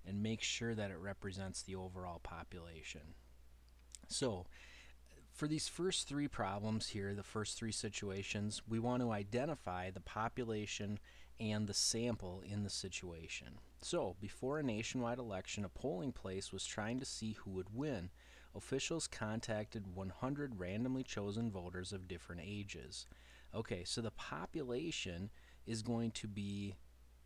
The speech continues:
all of the voters, because that's what we're dealing with, the nationwide election and everybody that, uh, is going to vote.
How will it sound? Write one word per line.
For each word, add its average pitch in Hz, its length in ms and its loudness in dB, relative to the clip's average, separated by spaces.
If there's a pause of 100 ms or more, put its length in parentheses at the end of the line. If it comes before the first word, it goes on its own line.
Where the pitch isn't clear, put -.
(180)
all 117 560 4
of 104 220 0
the 101 100 2
voters, 92 800 -4 (640)
because 92 640 -2 (160)
that's 98 300 0
what 110 80 -2
we're 113 160 2
dealing 104 420 4
with, 98 340 -2 (460)
the 90 140 -4
nationwide 101 800 0
election 107 680 0 (460)
and 175 360 -2
everybody 110 880 0 (340)
that, 95 300 -2 (160)
uh, 95 260 0 (960)
is 101 160 -4
going 104 300 2
to 98 280 -2 (160)
vote. 117 460 4